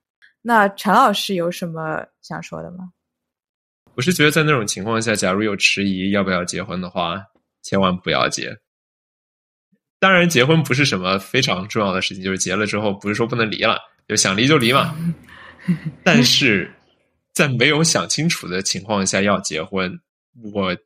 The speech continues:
Speaker 2: 听说过的、见过的绝大多数例子，结果都不怎么好。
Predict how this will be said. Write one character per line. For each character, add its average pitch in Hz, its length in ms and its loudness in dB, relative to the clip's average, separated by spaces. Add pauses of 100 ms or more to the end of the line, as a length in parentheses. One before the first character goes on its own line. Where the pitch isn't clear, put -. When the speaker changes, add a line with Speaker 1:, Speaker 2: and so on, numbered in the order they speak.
(120)
Speaker 2:
听 127 240 0
说 117 260 4
过 110 220 0
的、 67 120 -6
见 107 320 0
过 95 100 -8
的 95 100 -2
绝 98 180 -2
大 117 140 4
多 95 160 -4
数 95 180 -8
例 87 220 -8
子， 65 300 -20 (320)
结 104 220 0
果 98 140 0
都 101 160 0 (200)
不 107 100 0
怎 - 120 -4
么 - 100 -20
好。 - 120 -20